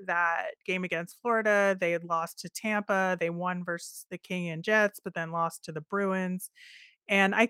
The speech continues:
think, like, the biggest problem for the Flames,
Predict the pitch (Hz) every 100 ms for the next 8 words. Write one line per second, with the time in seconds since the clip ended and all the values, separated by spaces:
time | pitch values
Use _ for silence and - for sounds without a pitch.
0 | - 339 349 311 269 202 196 190 202 -
1 | - 185 175 196 226 233 226 - 208 196
2 | 190 - - 196 196 196 180 175 175 180
3 | - -